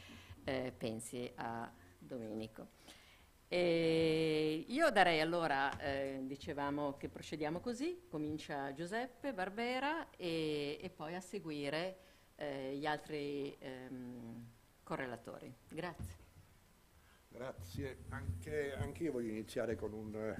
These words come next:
Speaker 2: brevissimo ricordo per Paolo, perché Paolo è stato, eh, molto importante per, eh, per i paesaggisti del sud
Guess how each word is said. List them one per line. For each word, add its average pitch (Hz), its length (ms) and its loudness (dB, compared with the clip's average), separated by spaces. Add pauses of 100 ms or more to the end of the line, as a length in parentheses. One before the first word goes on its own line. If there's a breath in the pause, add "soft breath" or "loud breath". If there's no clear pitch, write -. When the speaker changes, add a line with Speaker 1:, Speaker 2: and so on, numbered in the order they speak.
(160)
Speaker 2:
brevissimo 110 760 2
ricordo 107 520 4
per 101 500 -4
Paolo, 104 640 -4 (800 loud breath)
perché 120 720 4
Paolo 156 260 6
è 123 60 2
stato, 120 840 2
eh, 113 200 -4
molto 131 300 0
importante 143 800 4
per, 113 260 2
eh, 110 640 0 (800 loud breath)
per 127 120 0
i 117 80 -2
paesaggisti 123 640 0
del 104 180 -2
sud 104 500 -2